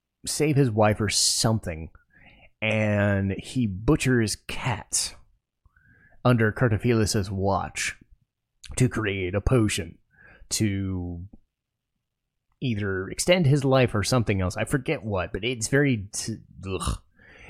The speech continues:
It's, it's disgusting. Like I said, this show, much like Ascendance, is a lot darker than it looks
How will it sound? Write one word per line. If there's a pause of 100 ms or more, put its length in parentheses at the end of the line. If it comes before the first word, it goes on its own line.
It's, (200)
it's (220)
disgusting.
Like
I
said,
this
show,
much
like
Ascendance,
is
a
lot
darker
than
it
looks